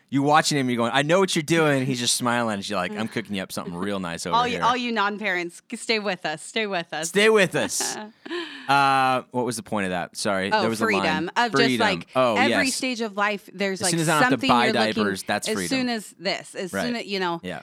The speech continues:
Speaker 2: or e-, even with a job, like, "Oh, eh, you know, once I get this promotion, some sort of freedom from having to do
Speaker 1: Right.
Speaker 2: remedial tasks or whatnot." Like, there's always some sort of, like,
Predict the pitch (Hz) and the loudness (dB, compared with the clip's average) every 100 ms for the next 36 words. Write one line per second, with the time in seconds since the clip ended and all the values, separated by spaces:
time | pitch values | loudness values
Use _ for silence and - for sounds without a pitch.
0 | - _ _ _ - 208 196 - - 233 | -14 _ _ _ -6 -2 -2 -4 -6 -6
1 | 240 240 226 226 214 208 180 180 175 170 | -2 -2 -2 -2 -2 -4 -6 -2 0 0
2 | 151 156 156 - - 247 226 196 165 170 | -2 -4 -6 -8 -6 -2 0 0 -2 -4
3 | 175 - 185 170 156 180 - 190 240 247 | -6 -6 -4 -4 -6 -10 -6 -4 -2 -4
4 | 220 185 190 208 - 196 175 175 165 226 | -4 -6 -6 -6 -4 -4 -4 -6 -4 -4
5 | 220 - 226 190 170 208 180 170 165 175 | -4 -4 -4 -4 -4 -4 -4 -4 -4 -2
6 | 175 165 160 160 156 151 151 147 _ _ | -2 -4 -8 -8 -6 -6 -8 -10 _ _
7 | - 156 101 151 151 127 127 123 - 196 | -6 -2 -2 -2 -6 -8 -8 -8 -8 -8
8 | 190 190 202 170 151 - 160 156 - - | -6 -4 -2 -2 -2 -2 -6 -6 -14 -20
9 | - _ 190 190 202 220 226 - 208 196 | -20 _ -8 -4 -2 -2 -4 -6 -4 -4
10 | 190 196 170 170 165 156 147 139 - - | -6 -6 -6 -4 -6 -6 -8 -8 -14 -20